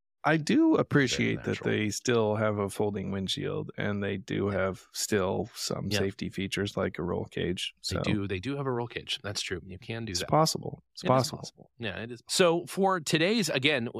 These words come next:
Speaker 2: as we love inventing new segments, uh, we invent new segments quicker than we can forget the old segments that we haven't gotten back to. But, uh, this new segment, top five. So, uh, uh, we'll run through the, uh,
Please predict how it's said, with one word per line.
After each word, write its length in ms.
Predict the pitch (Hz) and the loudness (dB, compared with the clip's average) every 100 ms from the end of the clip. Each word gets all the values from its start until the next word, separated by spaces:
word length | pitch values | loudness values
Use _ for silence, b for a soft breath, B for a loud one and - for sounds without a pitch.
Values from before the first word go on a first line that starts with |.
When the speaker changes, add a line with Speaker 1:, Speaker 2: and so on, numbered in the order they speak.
| - | -4
Speaker 2:
as 140 | 123 | -2
we 120 | 151 | -2
love 280 | 127 117 123 | 2 2 2
inventing 560 | 113 107 107 101 98 92 | 0 0 -2 -4 -6 -6
new 220 | 98 95 | -6 -6
segments, 680 | - 98 85 78 - - - | -2 -2 -4 -8 -6 -6 -4
uh, 300 | 98 95 95 | -4 -4 -4
we 360 | 143 156 151 | -4 -4 -4
invent 600 | 151 139 131 135 127 180 | -2 -2 -2 -2 0 0
new 140 | 180 156 | 0 0
segments 440 | - 120 113 104 | 2 0 -2 -6
quicker 400 | - 139 - 123 | -4 -4 -2 -2
than 180 | 110 104 | -2 -4
we 100 | 101 | -6
can 200 | - 95 - | -8 -10 -8
forget 400 | 101 90 101 - | -4 2 0 0
the 160 | 92 98 | -6 -6
old 240 | 87 90 | -4 -8
segments 380 | - 95 85 82 | -6 -6 -6 -8
that 60 | - | -6
we 120 | 92 | -4
haven't 220 | 92 87 | -4 -6
gotten 200 | 85 85 | -8 -2
back 200 | 98 101 | 0 -2
to. 160 | - 73 _ _ _ _ _ | -4 -20 _ _ _ _ _
But, 240 | 127 117 139 | 2 2 2
uh, 120 | 120 | 2
this 180 | 139 151 | 2 4
new 100 | 170 | 4
segment, 360 | 165 131 131 | 2 0 -2
top 300 | 110 175 190 | 0 2 2
five. 400 | - 139 135 101 - | 0 2 2 -2 -4
So, 460 | - 120 110 110 110 | -4 0 0 0 2
uh, 220 | 107 107 - _ _ | 0 -2 -6 _ _
uh, 200 | 104 104 | -4 0
we'll 180 | 117 165 | 4 6
run 260 | 151 147 147 | 6 4 2
through 300 | - 151 123 | 0 -2 -2
the, 240 | 113 110 | -2 0
uh, 60 | 104 | 0